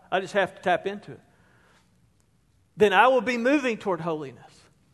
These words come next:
But if I decide I would rather have, Lord, my happiness, the way I want things, my agenda, this or that, and have happiness, the Lord will give you that, and the Lord will give me that,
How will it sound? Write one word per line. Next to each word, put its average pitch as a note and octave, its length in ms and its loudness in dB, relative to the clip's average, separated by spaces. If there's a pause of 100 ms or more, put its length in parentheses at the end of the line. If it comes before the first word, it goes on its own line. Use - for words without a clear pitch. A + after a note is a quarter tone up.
(420)
But A#3 160 6
if A#3 100 0
I D4 140 6
decide D4 480 4
I B3 100 8
would B3 180 4
rather C#4+ 320 6
have, C4+ 280 4
Lord, A3+ 320 4
my A#3 200 4
happiness, A3 680 -2
the F#3 140 -16
way B3 240 4
I B3 140 4
want B3+ 340 0
things, F#3 280 -4
my A3+ 240 4
agenda, G#3 460 -4
this A3+ 260 -2
or G#3 80 2
that, G#3+ 300 2 (160)
and F#3+ 100 -4
have G#3+ 180 4
happiness, A3 520 0
the G#3 140 2
Lord E4 260 2
will C#4+ 80 -2
give B3+ 260 -2
you A3+ 120 -10
that, E3+ 360 -2
and F#3 140 -6
the G#3 60 0
Lord A#3 180 2
will A3+ 80 0
give A3 160 -4
me C#4 140 -6
that, F#3 260 0